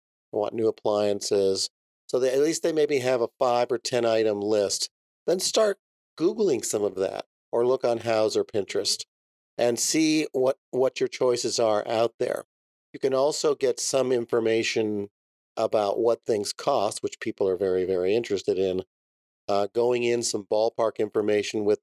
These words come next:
the Remodeling Magazine's cost versus value survey. I mean, if you have no idea at all, at least that covers, uh, not like twenty-two different projects, what they typically cost in different markets, including Houston and Dallas. And if you wanna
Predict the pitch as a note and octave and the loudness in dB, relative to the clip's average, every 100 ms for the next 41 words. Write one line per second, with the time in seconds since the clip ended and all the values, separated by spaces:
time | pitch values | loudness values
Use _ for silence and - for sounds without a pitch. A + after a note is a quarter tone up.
0 | - A2 G2+ G2 F#2 _ _ - A2 A2+ | -2 -2 0 -2 -4 _ _ -4 0 2
1 | A2+ A2 A2 A2 G#2 G2 G#2 G#2 G2 - | 2 0 0 0 0 0 0 0 0 -2
2 | A#2 A2 - - A2 - F#2 F#2 G#2 G#2+ | 0 0 -2 0 0 0 -4 -2 0 2
3 | A2+ A2+ - B2 B2+ C3 C3 - _ _ | 0 -2 0 0 2 0 -2 -6 _ _
4 | - B2+ B2+ C#3+ G#2+ G#2 A2+ B2 B2 A#2+ | -4 -2 2 0 0 -4 0 2 2 2
5 | A#2+ A2+ G#2+ G#2 G#2+ B2 D3 _ _ _ | 2 2 2 2 2 0 -2 _ _ _
6 | _ - A#2 A#2+ D3+ C#3 - B2 - - | _ -6 -4 0 0 0 2 0 0 -2
7 | A#2+ A2 A2 G#2 - - _ _ _ - | 0 2 0 0 -4 -4 _ _ _ -2
8 | A#2 A#2+ A2+ A2 - C3 C3+ C3+ C3+ A#2+ | 0 2 2 0 -2 -2 0 0 -2 0
9 | A#2 A2+ - A#2 A2 - G#2 G2 - - | -2 -2 -2 0 0 0 -2 0 -4 -6
10 | _ _ - A#2+ B2 C3 B2 B2+ - A#2+ | _ _ -4 0 0 0 0 -2 -2 -2
11 | B2 - A#2 G#2+ - A2+ A2 - A#2 A#2 | -2 0 0 0 -2 -2 0 0 -2 0
12 | G#2 G2 - - G#2 - A#2 C#3 B2+ G#2 | 0 0 -4 -4 -4 0 0 0 0 -2
13 | - G#2 G#2+ G#2 F#2 F2 G#2 - G2+ G2+ | 0 -2 0 0 0 0 -2 -4 -6 -8
14 | A2+ G#2 G2+ G2 | -4 -2 0 -2